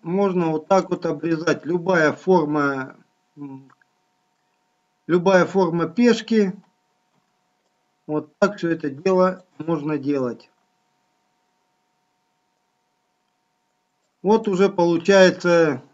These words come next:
м, в принципе, пешка на, э, магнит, на доску. Здесь будет магнит, вот такая любая форма её может быть плоская. Кони, лошади и так далее.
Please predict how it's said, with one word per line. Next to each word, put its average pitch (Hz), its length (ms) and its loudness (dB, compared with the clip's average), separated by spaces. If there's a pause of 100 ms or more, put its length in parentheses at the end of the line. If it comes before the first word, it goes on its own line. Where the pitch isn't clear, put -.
м, 143 380 -8
в - 180 -20
принципе, 165 460 -4
пешка 160 500 -2
на, 151 520 -4 (1300)
э, 151 40 -8
магнит, 147 840 -2 (180)
на 143 160 -4
доску. 135 560 -2 (1160)
Здесь 147 320 0
будет 147 340 -4
магнит, 175 480 2
вот 160 120 -8
такая 156 400 0
любая 147 540 0 (260)
форма 175 400 0
её 139 160 0
может 135 320 -4
быть 120 460 -8
плоская. 131 580 -6 (760)
Кони, 185 340 2
лошади 156 520 -2
и 170 180 -6
так 135 280 -14
далее. 117 400 -6